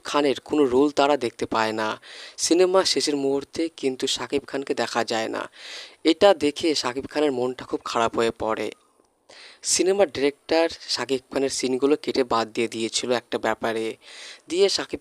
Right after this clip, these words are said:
খান সে ঘরে ফিরে আসে, আর তার মন মেজাজ খুব খারাপ থাকে।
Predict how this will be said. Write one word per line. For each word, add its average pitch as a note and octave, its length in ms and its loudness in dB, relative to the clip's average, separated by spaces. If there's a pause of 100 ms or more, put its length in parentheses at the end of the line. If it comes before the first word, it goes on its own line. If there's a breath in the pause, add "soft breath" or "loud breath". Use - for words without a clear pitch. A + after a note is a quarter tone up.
খান E3+ 320 0
সে D#3+ 200 0
ঘরে A#2+ 280 0
ফিরে B2 280 0
আসে, A#2 360 2
আর C3 200 4
তার C3 140 2
মন A#2+ 240 0
মেজাজ C3 420 0
খুব - 220 6
খারাপ A#2 320 -2
থাকে। A2+ 360 -8